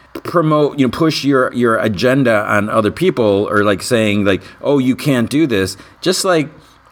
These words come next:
I don't think necessarily bisexual or gay people would, would try to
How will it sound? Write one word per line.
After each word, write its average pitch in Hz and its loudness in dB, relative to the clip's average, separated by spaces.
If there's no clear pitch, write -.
I 143 2
don't 156 0
think 151 0
necessarily 120 0
bisexual 113 0
or 98 0
gay 104 0
people 101 -2
would, 95 2
would 87 -2
try 120 0
to 110 0